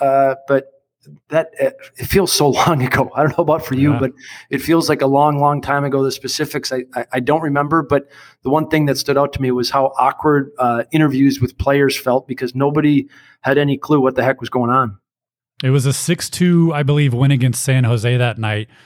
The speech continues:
Speaker 2: And you're right. Every, every media interview after the game, I don't think there was a single question about the game itself. And
Speaker 1: Yeah.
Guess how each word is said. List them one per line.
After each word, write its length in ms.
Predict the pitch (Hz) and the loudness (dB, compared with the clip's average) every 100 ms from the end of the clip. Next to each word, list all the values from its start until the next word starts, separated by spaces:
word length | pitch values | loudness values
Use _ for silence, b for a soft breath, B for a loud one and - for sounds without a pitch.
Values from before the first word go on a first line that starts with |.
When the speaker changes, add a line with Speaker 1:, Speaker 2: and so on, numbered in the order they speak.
| b | b
Speaker 2:
And 160 | 131 127 | -2 2
you're 120 | 131 | 2
right. 280 | 127 165 123 | 2 0 -2
Every, 500 | - 123 147 151 151 - | -4 -2 0 0 -2 -6
every 280 | - 107 165 | -8 -2 0
media 380 | 135 135 143 143 | 2 2 2 0
interview 360 | 135 127 127 | 2 2 2
after 260 | 117 131 - | 2 0 -2
the 120 | 127 | -4
game, 420 | 113 120 139 131 120 B B B B _ | -2 2 4 2 0 B B B B _
I 80 | 127 | 0
don't 200 | 139 139 | 2 2
think 160 | 151 123 | 0 0
there 100 | 143 | 2
was 140 | 131 | 2
a 60 | 135 | 0
single 340 | - 143 139 | 0 2 2
question 480 | 139 139 - 143 120 | 0 -2 0 -2 0
about 320 | 131 123 127 | 0 0 0
the 60 | 131 | -2
game 260 | 113 135 | 0 2
itself. 520 | 131 - 131 131 113 - | 2 -2 0 2 2 0
And 80 | |
Speaker 1:
Yeah. 240 | 143 131 | 2 0